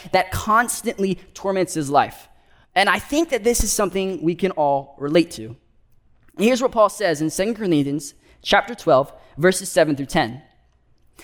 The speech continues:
"Therefore, in order to keep me from becoming conceited, I was given a thorn in my flesh, a messenger of Satan to torment me. Three times I pleaded with the Lord to take it away from me.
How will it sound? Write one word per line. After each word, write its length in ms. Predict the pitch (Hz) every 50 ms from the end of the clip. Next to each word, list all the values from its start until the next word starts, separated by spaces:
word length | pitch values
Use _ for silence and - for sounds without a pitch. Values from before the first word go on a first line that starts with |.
| - - - - -
"Therefore, 560 | 139 180 214 233 - 165 139 135 147 196 214 - _ _ -
in 80 | 170
order 260 | 175 196 202 214 220 220
to 140 | 220 220
keep 240 | - - - 220 -
me 100 | 240 240
from 160 | 233 - 226
becoming 380 | 220 220 220 - 208 208 220 214
conceited, 560 | - 226 220 - - 170 160 147 147 151 - - -
I 100 | 147 156
was 200 | 175 190 156 135
given 220 | 175 165 165 165
a 60 | 147
thorn 460 | 135 - - 175 180 180 185 196 202 202
in 120 | 160 165
my 120 | 165 147
flesh, 580 | 147 - - 131 131 123 117 - - - - - _ _ -
a 60 | 156
messenger 600 | 160 160 165 175 180 170 - 170 165 135 151 147
of 100 | 147 135
Satan 520 | - - 139 139 - - 113 110 120 139 _ _ _ -
to 100 | - 156
torment 360 | 143 - 170 165 151 127 -
me. 200 | 101 113 131 131 _ _ _ _ _ _ _ _ -
Three 340 | - - - 220 240 254 254
times 420 | 247 - 226 208 196 196 196 175 -
I 100 | 165 165
pleaded 400 | 156 - - 190 214 220 226 226
with 120 | 214 214
the 100 | - 214
Lord 400 | 175 160 160 156 151 151 151 - - -
to 80 | 156
take 360 | - - - 180 196 202 -
it 80 | 165 147
away 220 | 143 143 151 180
from 180 | 180 - 143 127
me. 200 | 117 110 - -